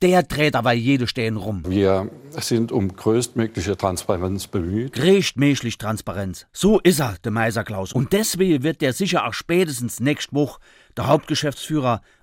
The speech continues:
Speaker 1: und die Wirtschaftsprüfungsgesellschaft, die wo alles kontrolliert hat, von ihrer Schweigepflicht befreie. Da können die dann mal erzählen,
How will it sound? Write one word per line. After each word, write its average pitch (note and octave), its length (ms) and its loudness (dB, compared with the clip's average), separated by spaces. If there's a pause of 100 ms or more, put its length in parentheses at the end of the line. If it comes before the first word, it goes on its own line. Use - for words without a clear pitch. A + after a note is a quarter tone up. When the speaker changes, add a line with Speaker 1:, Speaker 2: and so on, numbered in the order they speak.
Speaker 1:
und A#3+ 160 4
die G#3+ 120 4
Wirtschaftsprüfungsgesellschaft, A2+ 1300 -2
die D#3+ 120 4
wo C3 100 2
alles B2+ 340 -2
kontrolliert B2+ 480 -2
hat, A#2+ 180 -6 (160)
von D3+ 220 0
ihrer D#3+ 240 2
Schweigepflicht B2+ 680 -2
befreie. A#2 480 -6 (380)
Da A2+ 100 0
können F3 340 2
die G#3+ 200 0
dann E3 160 6
mal D3 200 2
erzählen, C3+ 520 2